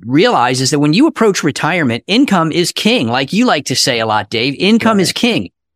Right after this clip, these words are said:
Speaker 1: And interest and dividends are the way that you can generate income because it's a renewable resource. So there's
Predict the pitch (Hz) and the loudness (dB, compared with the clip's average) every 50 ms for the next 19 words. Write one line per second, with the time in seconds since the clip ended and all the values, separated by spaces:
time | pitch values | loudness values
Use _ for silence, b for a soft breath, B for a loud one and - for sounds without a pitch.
0 | _ _ - 156 156 156 - 175 220 233 - 269 220 - 220 190 147 131 196 262 | _ _ -4 -2 -2 -2 0 0 0 0 2 0 0 2 0 0 2 0 0 -2
1 | 294 240 160 139 139 151 147 175 170 214 208 175 147 143 139 147 147 143 151 165 | 0 0 0 0 -2 -2 0 0 2 2 2 2 2 2 0 0 -2 -2 -2 -4
2 | 143 135 131 135 143 143 143 - 156 156 160 147 B B B B _ _ 131 - | -2 0 0 0 0 0 0 0 0 0 0 -2 B B B B _ _ -2 -2
3 | 160 190 254 285 226 156 135 135 156 - - - 214 294 349 277 - 165 101 78 | 0 2 2 2 2 2 2 2 0 -2 -2 -2 0 2 2 2 0 0 -2 -4
4 | 69 - - _ _ _ 156 165 190 180 170 202 180 - 202 185 190 190 180 170 | -8 -12 -18 _ _ _ -2 0 2 0 0 0 0 2 2 4 4 4 4 4
5 | 196 202 214 202 175 175 170 175 208 240 233 - - 143 85 82 - - - 226 | 4 4 4 4 4 2 2 2 0 0 0 0 -2 -4 -4 -2 -2 0 0 2
6 | 226 233 220 208 - | 2 2 2 0 -2